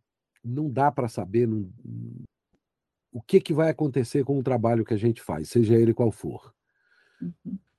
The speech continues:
Speaker 1: Né? Um desenho, um filme, uma série, não importa. Se vai ser sucesso ou não,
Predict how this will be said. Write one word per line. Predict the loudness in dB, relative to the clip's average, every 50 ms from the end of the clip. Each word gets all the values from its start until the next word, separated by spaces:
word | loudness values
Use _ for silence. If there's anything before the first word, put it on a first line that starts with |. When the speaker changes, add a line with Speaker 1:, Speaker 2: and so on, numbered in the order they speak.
| _ _ -8
Speaker 1:
Né? | -4 0 2 2 4 4
Um | 4 2
desenho, | 2 0 0 2 6 6 8 8 8 6 4
um | 2
filme, | 0 -4 -4 0 2 4 4 4 4 2 2
uma | 0 -2 -4 -6
série, | -4 -2 0 2 2 2 0 -2 _ _ _ _ _ 2
não | 4 4
importa. | 4 4 4 0 0 -2 -4 -10 -14 -18 -18 _ _ _ _ _ _ _
Se | -4 0 2
vai | 4 6 4 4
ser | 4 0 0 -2 -2
sucesso | -2 -6 -12 -4 0 2 4 4 4 2 2 2
ou | 2 2 4
não, | 4 4 4 4 2 2 0